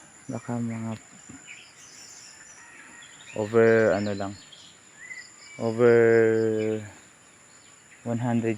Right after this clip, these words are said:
kilos lang siguro ang mga ano. Or mga one hundred kilos lang din ang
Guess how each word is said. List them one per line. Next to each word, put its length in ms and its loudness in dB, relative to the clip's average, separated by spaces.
kilos 480 -6
lang 240 -6
siguro 400 -8
ang 160 -6
mga 240 -2
ano. 160 -4
Or 240 8
mga 240 6
one 160 4
hundred 240 0
kilos 320 0
lang 320 0
din 160 -4
ang 240 -6